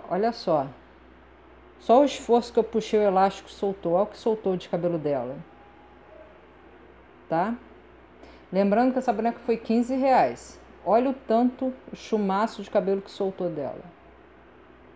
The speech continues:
Né? Então, tem que tomar um cuidado redobrado com esse cabelo dela. E como eu falei, ela é careca.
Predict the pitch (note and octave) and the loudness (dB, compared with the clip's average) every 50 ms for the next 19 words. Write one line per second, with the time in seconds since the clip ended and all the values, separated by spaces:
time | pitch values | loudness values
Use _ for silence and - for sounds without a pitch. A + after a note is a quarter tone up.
0 | - - - - - - - - - - - - - D#3+ D#3+ F3 F#3+ A#3 B3 - | -20 -20 -20 -20 -20 -20 -20 -20 -20 -20 -20 -20 -14 -8 -6 -4 -4 -4 -6 -8
1 | - - - - - - - - - - - - - - - - - - - - | -12 -20 -20 -20 -20 -20 -20 -20 -20 -20 -20 -20 -20 -20 -20 -20 -20 -20 -20 -20
2 | - - - - F3+ F#3 G3 G#3+ A3 G#3+ A3+ A3 A3 A3+ A3+ A3+ - B3 G3 G#3+ | -20 -14 -10 -8 -6 -4 -4 -4 -4 -4 -2 -2 -2 -2 -2 -4 -4 -4 -2 -2
3 | A3 A3 G#3+ F3+ A3+ A3 A3+ A#3+ A3 G#3 G#3+ A3 G#3+ G#3+ - A#3+ A3 - - A#3 | -2 -2 -4 -4 -4 -2 -2 -2 -2 0 -2 -2 -2 -4 -6 -8 -8 -6 -4 -4
4 | A3 G#3 A3+ B3 B3+ A3 A3 F3 B2 F#2 F2+ - - - - - - - - - | -2 -2 -2 -2 -2 -2 -2 -2 -4 -4 -8 -12 -16 -20 -20 -20 -20 -20 -20 -20
5 | - - - - - - - - - - - - - - - - - - G3+ G3 | -20 -20 -20 -20 -20 -20 -20 -20 -20 -20 -20 -20 -20 -20 -20 -20 -14 -12 -12 -10
6 | - A#3+ A#3+ B3 C4 C4 C4 C4 C4 C4 C4+ C4+ C4+ B3+ A3 G#3+ G#3+ A3 A3+ A3 | -4 0 0 2 2 2 2 2 2 2 2 2 4 4 4 4 4 4 4 4
7 | A3 G#3 F#3+ G3 G3 F#3+ - - - A3+ A#3 A#3+ A#3+ B3 B3 B3+ B3+ B3+ B3+ B3+ | 2 0 0 -2 -4 -6 -8 -8 -4 -2 -2 0 0 0 -2 -2 -2 -2 -2 -2
8 | B3+ B3 B3 A#3 G3+ F#3+ F#3+ F#3+ G3 G3+ G3+ G3+ - - - - - D#3 C#3+ C3+ | -2 -2 -2 -2 -2 -2 -2 0 0 -2 -2 -4 -8 -14 -14 -10 -6 -6 -6 -6
9 | C3 | -8